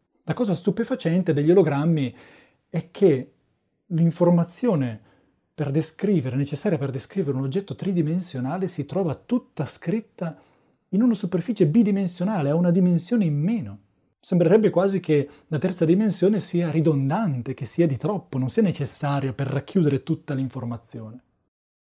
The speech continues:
Nel millenovecentonovantatré Susskind e Toft formularono il principio olografico.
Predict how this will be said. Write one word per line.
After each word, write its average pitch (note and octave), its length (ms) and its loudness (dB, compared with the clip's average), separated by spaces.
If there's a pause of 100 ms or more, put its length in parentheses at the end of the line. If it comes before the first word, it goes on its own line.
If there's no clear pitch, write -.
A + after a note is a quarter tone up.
(260)
Nel C#3 140 -2
millenovecentonovantatré F3 1200 2 (340)
Susskind F3+ 840 -4
e C3+ 160 -10
Toft F#3 500 0 (340)
formularono F3 640 2
il G3 80 -2
principio E3+ 600 -4
olografico. F3 680 -2